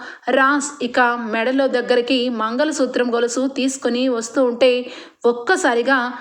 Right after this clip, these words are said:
సుభాష్కి కడుపు రగిలిపోతుంది. "ఒరే రాజ్, ఆపు" అని చెప్పి గట్టిగా అంటాడు. ఆ మాటలకి కుటుంబం అంతా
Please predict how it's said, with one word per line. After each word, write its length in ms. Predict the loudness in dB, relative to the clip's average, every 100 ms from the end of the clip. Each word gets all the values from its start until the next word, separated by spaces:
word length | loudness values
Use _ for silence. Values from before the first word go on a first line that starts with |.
| -16 -10
సుభాష్కి 840 | -4 0 2 0 0 0 0 -2
కడుపు 300 | 0 0 2
రగిలిపోతుంది. 960 | 2 2 -2 2 2 2 0 -2 -4 -16 -20 -20 -4
"ఒరే 180 | 2 4
రాజ్, 420 | 6 4 4 -2 -8 -14 2
ఆపు" 520 | 4 4 4 0 -2 -2
అని 140 | 0 0
చెప్పి 360 | -2 -2 -2 0
గట్టిగా 340 | -2 0 2 2
అంటాడు. 360 | 2 2 0 -2 -6 -12
ఆ 120 | -6 -4
మాటలకి 720 | 0 0 0 0 0 -2 -6 -18 -14 -4
కుటుంబం 440 | 0 2 2 0
అంతా 460 | -2 0 2 2